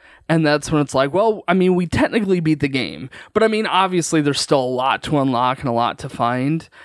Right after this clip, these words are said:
But, um, you know, the, I guess once you get all the mini games, that's about all there is. And I think that they said it was something like fifty mini games or something like that. That's what it says on the back of the box.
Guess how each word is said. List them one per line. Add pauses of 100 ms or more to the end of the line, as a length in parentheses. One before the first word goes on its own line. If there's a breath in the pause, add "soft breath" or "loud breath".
(280 loud breath)
But,
um, (880)
you
know, (260)
the,
I
guess (400)
once
you
get
all
the
mini
games,
that's
about
all
there
is. (280 loud breath)
And
I
think
that
they
said
it
was
something
like
fifty
mini
games
or
something
like
that.
That's
what
it
says
on
the
back
of
the
box.